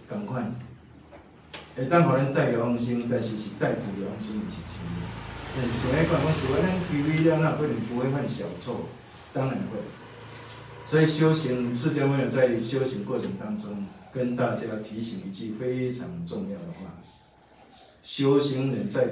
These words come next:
打坐之前，他明明白白告诉我们一句话：“打坐不忘常思己过。”这个话真正意思就是讲，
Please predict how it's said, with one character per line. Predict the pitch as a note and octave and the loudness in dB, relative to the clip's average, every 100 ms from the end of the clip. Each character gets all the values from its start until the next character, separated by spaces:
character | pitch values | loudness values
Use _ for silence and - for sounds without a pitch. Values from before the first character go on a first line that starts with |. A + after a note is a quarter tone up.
| - | -2
打 | - | -6
坐 | - B2+ G#2+ | -6 -4 -4
之 | A2+ A2+ | -4 -6
前， | F#2+ E2+ E2 E2+ | -6 -6 -8 -10
他 | A2+ A2+ A2+ - - - - _ A#2 | -10 -8 -8 -10 -18 -20 -20 _ -6
明 | A#2 A#2+ | -4 -2
明 | A2+ G#2+ | -2 -4
白 | G2+ | -4
白 | G2 F2 E2+ | -6 -8 -10
告 | G2+ F#2 | -8 -8
诉 | G2+ F2 | -8 -8
我 | D#2+ | -10
们 | |
一 | E2 | -12
句 | E2+ F2 | -12 -12
话 | E2+ - - _ _ - - | -12 -16 -20 _ _ -20 -14
：“打 | - G#3 G3 | -8 -6 -6
坐 | - - - | -2 -2 -2
不 | - G2 | -4 -4
忘 | G2 F#2+ E2+ | -2 -4 -8
常 | - F#2 F2+ F#2+ | -12 -10 -8 -8
思 | - F#2 | -10 -12
己 | F2+ D2+ C2+ - | -12 -14 -16 -10
过。” | - - - _ _ _ _ _ _ _ - _ _ - _ _ _ _ _ - - - - - - _ _ _ _ _ - _ _ _ _ | -10 -10 -16 _ _ _ _ _ _ _ -20 _ _ -20 _ _ _ _ _ -20 -20 -20 -20 -20 -20 _ _ _ _ _ -20 _ _ _ _
这 | A#2+ | -6
个 | B2 | -2
话 | A2+ | 0
真 | G#2+ G2+ F2+ | -2 -2 -6
正 | F2+ A2+ | -8 -8
意 | |
思 | - D#2+ | -8 -10
就 | |
是 | D#2 | -12
讲， | - | -12